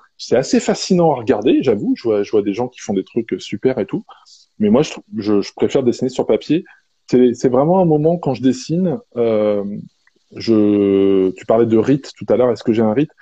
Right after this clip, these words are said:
Alors, c'est pas vraiment un rite, mais ça, ça m'arrive de, de, ouais, je dessine, j'ai mis de la musique sur l'ordinateur, et à un moment, euh, bah, la, la, la, la musique s'arrête parce que le,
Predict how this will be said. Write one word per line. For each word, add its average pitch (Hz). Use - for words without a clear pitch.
Alors, -
c'est -
pas 202
vraiment 180
un 160
rite, 190
mais 123
ça, -
ça -
m'arrive 147
de, 117
de, 80
ouais, 117
je 107
dessine, 135
j'ai 113
mis 139
de 151
la 147
musique 135
sur 113
l'ordinateur, 113
et 113
à 110
un -
moment, 131
euh, 110
bah, 101
la, 101
la, 98
la, 95
la 92
musique 98
s'arrête 110
parce -
que -
le, 90